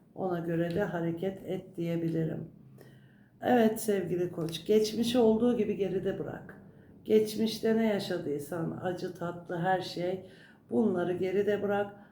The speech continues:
Hayatına yeni bir sayfa aç. Bu sayfada sana mutlulukla gelecek. Bu sayfada sana, e, huzurla gelecek diyebilirim.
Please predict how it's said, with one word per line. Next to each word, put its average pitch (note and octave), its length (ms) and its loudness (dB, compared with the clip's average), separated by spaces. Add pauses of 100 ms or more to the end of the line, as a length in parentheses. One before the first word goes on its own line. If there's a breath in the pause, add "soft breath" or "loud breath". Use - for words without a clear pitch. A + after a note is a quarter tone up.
(120)
Hayatına G3 640 0
yeni F#3+ 320 0
bir G3+ 100 0
sayfa G3 480 -2
aç. G#3 200 0 (380 loud breath)
Bu A3 80 -4
sayfada F#3 500 -2
sana F#3+ 500 -4 (240 loud breath)
mutlulukla G3+ 600 -2
gelecek. G#3 600 0 (320 loud breath)
Bu G#3 60 -8
sayfada F#3+ 560 -2
sana, F#3+ 400 -4 (500 loud breath)
e, C#3+ 60 -4 (460)
huzurla F#3+ 480 2
gelecek F3+ 640 -4
diyebilirim. E3+ 640 -2